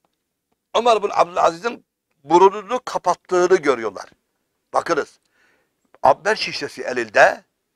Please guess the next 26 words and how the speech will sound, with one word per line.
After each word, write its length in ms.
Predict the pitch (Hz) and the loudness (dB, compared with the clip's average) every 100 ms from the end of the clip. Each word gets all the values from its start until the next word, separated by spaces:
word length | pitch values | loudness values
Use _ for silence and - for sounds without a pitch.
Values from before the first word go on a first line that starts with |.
| _ _ _ | _ _ _
misk 320 | 143 208 - | -14 -12 -12
şişesi 520 | - 156 - 139 - | -12 -12 -8 -10 -8
elinde, 680 | 127 120 110 117 143 190 - _ _ _ _ _ _ _ | -12 -10 -6 2 4 4 -6 _ _ _ _ _ _ _
koku 300 | - - 247 | 0 0 4
veren 320 | 226 180 147 117 _ | 6 6 6 2 _
o 240 | 185 165 - | 0 0 0
misk 380 | 233 - - - | -12 -12 -16 -20
şişesi, 800 | - 143 135 113 120 151 185 - _ _ _ _ _ _ | -18 -12 -10 -10 -6 -2 -2 -4 _ _ _ _ _ _
efendim 500 | 196 170 160 147 160 _ | 2 2 0 -4 -14 _
o 220 | - 143 | 0 0
kasesi, 800 | - 143 135 123 - 135 165 - - _ _ _ _ _ | 2 0 0 -4 -14 -6 -4 -4 -10 _ _ _ _ _
efendim 540 | 196 190 214 185 196 - _ _ _ _ _ _ _ _ _ | 0 2 4 4 2 0 _ _ _ _ _ _ _ _ _
bunu 300 | 147 202 214 | 0 2 4
getiriyor 440 | 208 - - 175 | 2 -2 -6 2
artık 280 | 165 - 151 | 2 0 -12
misafirlerine 800 | 160 - 170 175 175 170 160 170 | -12 -2 -2 0 0 0 0 -2
mi, 260 | 170 165 - _ _ | -2 -6 -10 _ _
oradaki 440 | - 165 180 156 175 | 2 2 2 -4 -6
efendim 400 | 151 156 160 156 | -4 -6 -8 -4
gelenlere 460 | 156 165 160 156 | 0 0 0 -2
mi, 280 | 160 160 160 - _ _ _ _ _ | -2 -4 -8 -10 _ _ _ _ _
devlet 440 | 135 147 151 - | 2 2 4 2
adına 420 | 143 160 151 139 | 4 2 4 4
yapacağı 600 | 139 135 143 139 151 143 | 4 0 -2 0 2 2
bir 140 | 143 135 | -2 -14
hizmet 360 | 156 160 185 | -8 2 2